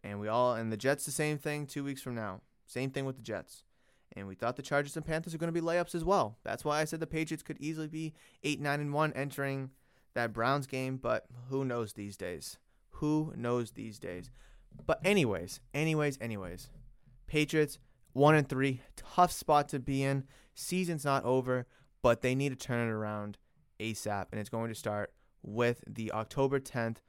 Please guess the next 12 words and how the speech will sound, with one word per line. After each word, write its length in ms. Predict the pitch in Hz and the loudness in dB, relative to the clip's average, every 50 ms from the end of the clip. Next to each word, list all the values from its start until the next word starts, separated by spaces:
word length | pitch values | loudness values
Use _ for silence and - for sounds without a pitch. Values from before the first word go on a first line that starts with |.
| _ _ _ _ _ | _ _ _ _ _
Sunday, 600 | - - - - 143 127 131 123 123 120 120 120 | -14 -12 0 4 4 6 6 6 6 4 4 2
one 300 | - - 101 107 123 131 | 0 -2 -2 0 0 0
o'clock, 500 | 131 123 - - 113 110 110 107 107 - _ _ _ - | 0 0 -2 0 0 0 0 -2 -4 -8 _ _ _ -14
Patriots 520 | - - 147 139 135 135 135 131 127 - | -6 -2 0 0 0 2 2 2 2 0
down 420 | - 107 107 131 135 151 156 151 151 | -6 -2 2 4 6 8 8 6 6
in 220 | 147 147 143 131 - - - - - | 4 2 0 -2 -8 -14 -20 -20 -2
Houston 540 | - 170 170 156 - - - 113 113 117 113 - _ _ _ _ _ _ _ _ - | 2 4 4 4 2 0 0 0 0 -2 -4 -10 _ _ _ _ _ _ _ _ -10
to 80 | 117 | -8
play 200 | - - 123 117 | -2 0 0 2
against 220 | 113 117 113 110 - | 2 0 -2 -4 -6
the 60 | 104 | -8
Texans. 500 | - - 104 104 - - 101 101 - | -8 -8 -8 -8 -8 -10 -10 -10 -12